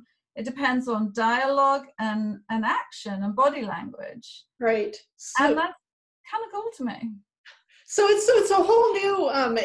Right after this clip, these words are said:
Speaker 2: I have so many things here. I've been taking notes as we go along. <laughs> I'm like,
Speaker 1: And I
Speaker 2: I
Speaker 1: can talk, right? You know this about me.
Speaker 2: I do.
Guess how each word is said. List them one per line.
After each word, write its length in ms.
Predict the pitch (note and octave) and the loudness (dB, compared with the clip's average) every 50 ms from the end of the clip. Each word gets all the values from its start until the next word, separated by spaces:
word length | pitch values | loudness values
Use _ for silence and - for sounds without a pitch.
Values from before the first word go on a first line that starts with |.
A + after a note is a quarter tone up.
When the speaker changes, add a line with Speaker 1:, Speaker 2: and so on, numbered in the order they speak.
| A#3 A3+ D#4+ - | -2 -2 -2 -2
Speaker 2:
I 100 | D#4 D#4 | 0 2
have 180 | F4+ F#4+ E4 - | 2 2 0 -2
so 160 | - - E4+ | -2 -2 0
many 320 | D#4+ E4 D#4 D#4 C#4+ B3+ | 0 0 0 0 0 0
things 300 | - B3+ A#3+ A#3+ A#3+ - | 0 0 0 -2 -4 -4
here. 180 | - G3 F3 F#3 | -4 -2 -2 -2
I've 80 | F#3 | -4
been 160 | - G#3+ G#3 G#3 | -4 -6 -8 -4
taking 320 | - C4 B3+ - A#3+ G#3+ | -4 -4 -4 -4 -4 -4
notes 280 | G#3 G3+ G#3 - - - | -2 -2 -4 -4 -6 -12
as 100 | G3+ - | -16 -14
we 80 | F#3+ | -8
go 200 | F#3+ G3+ F#3 F3+ | -4 -4 -2 0
along. 340 | F3 - - F3 - - - - A#4+ A4+ D5+ | 0 0 0 0 -2 -4 -6 -8 -6 -2 -2
<laughs> 180 | D5+ - - - | -2 -2 -2 -2
I'm 60 | G4 - C#5+ - - | -2 -2 -2 -4 -6
like, 240 | G4 F#4 F4+ E4 A#3+ | -6 -4 -4 -4 -6
Speaker 1:
And 420 | - - - - - - - A4+ | -8 -16 -20 -10 -6 -2 2 4
I 120 | B4+ C5+ C#5 | 4 4 4
Speaker 2:
I 40 | - | 2
Speaker 1:
can 140 | B4+ A#4 A4 | 0 -2 -2
talk, 440 | - A4 B4 A#4+ G#4+ G4+ - - C#4+ | -2 0 2 2 2 2 0 -2 -6
right? 240 | C4+ C#4 C#4+ D4 - | -4 -2 -2 -4 -6
You 120 | C#4+ F4 E4 | -8 -12 -10
know 180 | F4 F4 D#4+ C#4 | -10 -10 -10 -10
this 140 | D4+ - - | -14 -16 -18
about 360 | B3 A3 A#3+ A#3+ A#3 G#3 - | -16 -14 -12 -12 -12 -14 -14
me. 160 | A3+ A#3 A3+ A3 | -14 -12 -6 -2
Speaker 2:
I 120 | F4+ F4+ | -2 -2
do. 240 | - - G#4+ B4+ C5+ | -2 -2 -4 -4 -2